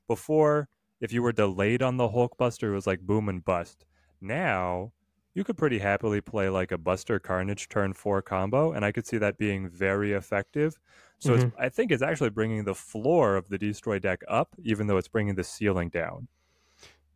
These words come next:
Speaker 2: I think you're a hundred percent right. If you look at the old version of Hulkbuster as a three five,
Speaker 1: Yeah.
Speaker 2: then you'd look at, like, Deadpool on two, Hulkbuster on three, and now you
Speaker 1: Yep.
Speaker 2: have a, uh, a one six,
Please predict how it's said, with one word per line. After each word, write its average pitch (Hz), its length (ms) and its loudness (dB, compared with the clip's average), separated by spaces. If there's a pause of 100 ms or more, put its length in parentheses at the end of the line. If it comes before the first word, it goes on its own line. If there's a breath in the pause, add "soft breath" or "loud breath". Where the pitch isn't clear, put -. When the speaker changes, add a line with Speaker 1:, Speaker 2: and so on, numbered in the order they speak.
Speaker 2:
I 131 200 -2
think 117 260 0
you're 117 160 0 (160)
a 123 140 -2
hundred 131 420 0
percent 113 300 -2
right. 104 320 -8 (560 soft breath)
If 156 260 2
you 175 440 6 (160)
look 165 180 4
at 175 80 0
the 175 100 0
old 156 220 4
version 135 260 4
of 117 60 -4
Hulkbuster 127 360 -4
as 110 120 -4
a 107 40 -4
three 147 260 2
five, 120 460 -12 (460 soft breath)
Speaker 1:
Yeah. 131 220 4
Speaker 2:
then 123 360 0
you'd 139 280 0
look 139 240 0
at, 139 160 -2
like, 123 280 -2 (320)
Deadpool 143 380 0
on 131 140 2
two, 131 260 -2
Hulkbuster 139 600 -2 (160)
on 117 120 -8 (140)
three, 180 480 2 (240 loud breath)
and 135 120 0
now 139 80 4
you 139 180 2
Speaker 1:
Yep. - 20 0
Speaker 2:
have 127 440 -2 (120)
a, 120 400 -2
uh, 120 440 -2
a 117 40 -2
one 120 340 0
six, - 540 -4